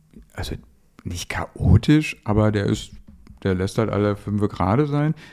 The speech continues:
Der sagt immer zu mir, "Boah, wenn ich zu dir komme, bei dir ist es immer so ordentlich sch-", und ein anderer Freund, der ist aber auch total minimalistisch eingerichtet und super ordentlich und pingelig,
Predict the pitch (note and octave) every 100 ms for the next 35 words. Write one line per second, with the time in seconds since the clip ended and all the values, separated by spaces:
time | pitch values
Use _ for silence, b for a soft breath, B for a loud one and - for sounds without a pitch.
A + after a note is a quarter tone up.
0 | B G#2+ G2+ G2 - A2+ A2 A2 G#2+ G#2+
1 | G#2 G#2+ B B B B - - - -
2 | - - F#2 - - G#2+ - G2+ G2 G2
3 | A#2+ - A#2+ - B2+ B2+ B2 - - -
4 | C3 B2+ F3 C#3+ C3+ - D3+ - - -
5 | B B B - A2 A2 G2+ C#3 D#3+ D#3+
6 | D3 D3 E3+ F#3 - B B B B B
7 | B B B A2 G#2 G#2+ G#2+ G2+ A2 G#2
8 | A2 A2 A2+ G#2 F#2+ G2 A#2+ D3+ - D3
9 | D3 C#3 D3+ B2 - A2 F2 F2 F2+ G2
10 | C#3 G#3+ - A2 G#2 G2+ - _ - G2
11 | G2+ A2+ A2 A2 A2 A#2 C3 C3+ D#3